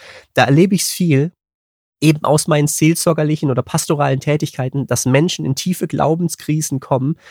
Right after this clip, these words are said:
und, und der Glaube irgendwie nicht mehr trägt, weil dieses Schwarz-Weiß-Denken irgendwie nicht funktioniert und man mit Dissonanzen dann nicht gut umgehen kann. Und bei dem Denkgott, also bei denen, die alles bis ins kleinste Detail wissen wollen, da, da erlebe ich oft,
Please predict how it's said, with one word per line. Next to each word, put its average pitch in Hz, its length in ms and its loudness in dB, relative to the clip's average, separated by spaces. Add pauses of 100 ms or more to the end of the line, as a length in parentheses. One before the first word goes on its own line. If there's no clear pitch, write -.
(220)
und, - 320 -2
und 135 200 0 (120)
der 131 100 2
Glaube 165 360 4
irgendwie 170 280 2
nicht 160 200 0
mehr 151 140 2
trägt, - 400 -2
weil 131 100 2
dieses 139 240 -2
Schwarz-Weiß-Denken 147 1200 -2
irgendwie 156 460 0
nicht 151 380 -2
funktioniert 170 800 0
und - 180 -4
man 131 240 -2
mit 139 360 0
Dissonanzen 147 720 0
dann 123 140 2
nicht 151 220 -2
gut 147 260 -2
umgehen 135 400 0
kann. 120 240 -16 (560)
Und 147 220 2
bei 131 180 2
dem 131 360 4 (580)
Denkgott, 160 800 0 (240)
also 131 220 -2
bei 131 160 4
denen, 165 340 4
die 156 240 0
alles 175 320 0
bis 180 200 2
ins 190 180 -2
kleinste 151 460 2
Detail 151 560 4
wissen 175 340 2
wollen, 127 380 0
da, 135 200 -2
da 143 140 -2
erlebe 156 380 0
ich - 120 -8
oft, - 420 -4